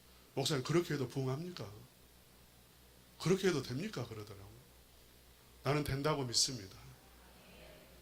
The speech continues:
분명히 된다고 믿습니다. 이천이십삼 년도에 우리가 예배에 집중하면 하나님은 더 큰 부흥으로, 어제 이백오십 명 어떤 분이 기도 제목을 냈는데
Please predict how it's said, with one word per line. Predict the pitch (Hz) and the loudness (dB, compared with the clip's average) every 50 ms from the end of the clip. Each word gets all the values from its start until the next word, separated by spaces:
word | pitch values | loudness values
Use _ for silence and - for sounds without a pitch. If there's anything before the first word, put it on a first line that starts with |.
| - - - - - - | -20 -20 -20 -20 -20 -14
분명히 | - - 165 180 196 226 233 254 262 240 | 0 2 4 8 12 12 12 12 12 12
된다고 | 147 160 160 170 180 185 180 160 | 10 8 10 12 10 10 10 8
믿습니다. | 139 120 117 - - 131 120 101 92 - - - - - - - - - - - - - - - - - - - | 4 4 2 2 0 0 -6 -8 -10 -12 -16 -20 -20 -20 -20 -20 -20 -20 -20 -20 -20 -20 -20 -20 -20 -20 -6 6
이천이십삼 | 170 202 214 - 208 208 208 226 220 214 - 202 208 208 | 8 8 10 12 12 12 12 12 10 8 8 8 10 12
년도에 | 214 214 214 214 202 | 12 12 12 12 12
우리가 | 190 196 226 214 196 196 220 | 12 12 12 12 12 12 12
예배에 | 240 240 233 214 | 12 12 12 12
집중하면 | - 233 - - - 226 208 202 196 185 190 220 202 135 120 - - - - - - - - - - - | 12 8 6 6 6 12 12 12 12 12 12 12 12 12 10 2 -8 -12 -16 -18 -20 -20 -20 -20 -4 10
하나님은 | - 220 214 214 214 220 214 214 214 190 | 12 12 12 12 12 12 12 10 8 8
더 | - 180 202 220 214 | 12 12 12 12 12
큰 | - 254 254 220 | 12 8 8 10
부흥으로, | 190 196 214 208 185 160 139 - - - - - - - - - - - - - | 10 8 8 8 8 6 6 4 0 -8 -14 -18 -20 -20 -20 -20 -20 -20 4 10
어제 | 175 185 196 208 196 214 | 10 12 12 12 12 12
이백오십 | 233 233 226 - 202 226 226 240 226 | 12 12 12 12 12 12 12 12 10
명 | 214 220 220 208 180 151 139 - - - - - - - | 12 12 12 12 12 10 4 0 -6 -12 -16 -18 2 6
어떤 | 170 180 185 214 202 | 6 8 10 8 8
분이 | 196 196 196 190 180 160 139 - - - - | 10 10 12 12 12 10 8 4 -6 -4 4
기도 | - 208 196 202 202 | 6 12 12 12 12
제목을 | 190 196 190 190 190 190 180 | 12 12 10 10 10 12 12
냈는데 | 180 190 196 190 180 180 180 196 175 120 | 12 12 12 12 10 12 12 10 10 10